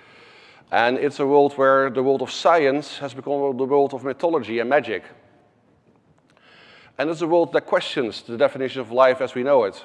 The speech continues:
where the artificial has become the natural. Now, usually going for high concept science fiction is a very, very hard sell.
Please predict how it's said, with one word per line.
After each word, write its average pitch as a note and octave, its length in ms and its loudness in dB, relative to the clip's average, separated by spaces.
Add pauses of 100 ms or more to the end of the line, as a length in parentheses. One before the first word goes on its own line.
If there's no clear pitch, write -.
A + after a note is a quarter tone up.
where A2+ 200 -2
the A#2 80 -6
artificial D3+ 720 -4 (200)
has C3+ 120 -6
become C3+ 280 -2
the C3 80 0
natural. A2+ 560 -4 (2250)
Now, C#3 60 2
usually E3+ 520 0
going E3 300 -2
for D3 440 -2 (260)
high - 500 0
concept E3 420 -6
science C#3+ 240 -2
fiction C#3+ 320 -6
is B2 160 -8
a A#2+ 80 -10
very, C3+ 360 -2
very C3 240 -2
hard A2+ 260 -2
sell. F#2+ 340 -8